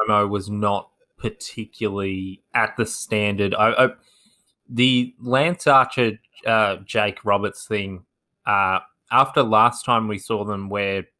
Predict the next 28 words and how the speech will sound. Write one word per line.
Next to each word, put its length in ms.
uh, 320
Lance 260
Archer 280
ripped 300
Jake 260
Roberts' 300
shirt 340
off 180
and 120
had 160
written 420
on 160
his 220
torso, 560
um, 500
is, 400
is 180
maybe 380
jumping 420
the 80
shark 380
a 60
little 240
bit. 280
Um, 500
yeah, 320
I, 320
I, 80